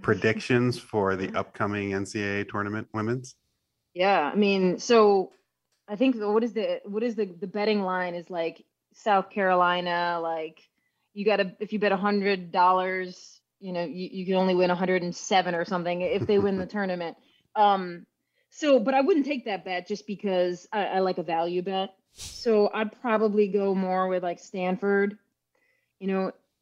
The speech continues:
Speaker 2: maybe a Stanford. I might even, because it's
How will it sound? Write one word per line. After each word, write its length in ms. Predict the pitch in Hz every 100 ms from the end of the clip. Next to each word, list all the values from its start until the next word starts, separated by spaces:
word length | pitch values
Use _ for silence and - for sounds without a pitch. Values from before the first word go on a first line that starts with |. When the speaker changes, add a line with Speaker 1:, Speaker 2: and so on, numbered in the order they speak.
| -
Speaker 2:
maybe 280 | 208 208 214
a 40 | 208
Stanford. 960 | - 214 208 202 208 202 202 196 190 -
I 100 | -
might 320 | 226 240 262 254
even, 320 | 240 233 226
because 500 | 214 220 202 175 _ -
it's 260 | 208 -